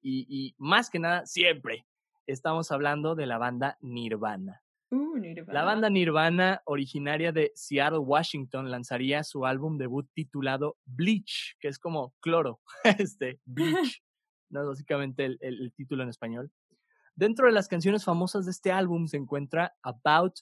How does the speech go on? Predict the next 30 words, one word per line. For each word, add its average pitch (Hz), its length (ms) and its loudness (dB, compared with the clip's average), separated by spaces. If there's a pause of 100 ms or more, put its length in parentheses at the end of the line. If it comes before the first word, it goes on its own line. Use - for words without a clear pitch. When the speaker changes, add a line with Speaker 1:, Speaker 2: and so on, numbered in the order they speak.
(120)
Speaker 1:
a 135 120 -6
Girl, 131 480 -2 (520)
canción 143 380 -2
que 170 100 -2
años 170 200 2
después 156 280 -2
volveríamos 156 480 -2
a 165 40 -12
escuchar 160 500 -4
en 135 160 -6
el 131 140 -2
M 160 160 -2
T 175 120 -2
V 170 160 0
Unplugged 165 460 2 (120)
in 156 160 -4
New 196 200 2
York 175 540 2 (500)
de 156 200 0
mil 160 180 2
novecientos 196 400 0
noventa 180 300 0
y 139 40 -2
cuatro, 208 380 -2
precisamente 180 480 -2
el 180 160 4
año 175 480 0
en 131 160 -10
el 123 140 -10
que 123 400 -8